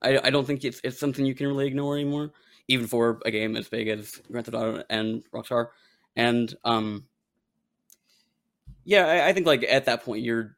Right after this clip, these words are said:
trying to be as transparent as you can while also, like, maintaining some level of, uh, I, I don't know, like, some, some level of enigma and, like, being like, "Okay, this is not what we're going to have, but, but we promise what's coming is actually gonna be very great." And I think that's where, when you have something on that scale, it's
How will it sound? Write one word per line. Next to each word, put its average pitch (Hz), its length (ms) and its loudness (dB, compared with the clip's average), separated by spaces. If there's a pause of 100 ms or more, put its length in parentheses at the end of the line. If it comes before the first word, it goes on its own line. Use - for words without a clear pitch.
trying 113 280 -2
to 107 80 -12
be 117 180 -2
as 107 560 -4
transparent 117 520 -6
as 110 100 -6
you 110 100 -10
can 113 260 -6
while 113 100 -4
also, 113 240 -8
like, 110 160 -6
maintaining 104 680 -6 (800)
some 107 300 -2
level 107 300 -2
of, 104 120 -4
uh, 104 260 -2 (840)
I, 143 140 8
I 131 180 6
don't 135 80 6
know, 131 100 4
like, 135 140 2
some, 160 180 0
some 165 160 4
level 160 260 4
of 139 200 2
enigma 139 440 4 (100)
and, 120 160 -2
like, 117 120 -4
being 123 140 0
like, 117 100 -2
"Okay, 117 220 -6
this - 180 -10
is 117 80 -10
not 113 220 -2
what 107 140 -8
we're 120 140 -4
going 110 160 -6
to 107 60 -8
have, 107 240 -8
but, 110 220 -8
but 117 120 -2
we 123 120 -2
promise 131 480 -2
what's 123 240 -4
coming 117 240 -4
is 107 60 -6
actually 110 260 -6
gonna 113 140 -6
be 110 80 -6
very 107 200 -4
great." 113 160 -2
And 113 100 -4
I 143 40 -6
think - 280 -4 (440)
that's 113 140 -6
where, - 160 -8 (120)
when 113 180 -2
you 107 80 -2
have 107 240 -4
something 107 180 -8
on - 80 -10
that - 80 -12
scale, 110 160 -10
it's - 120 -14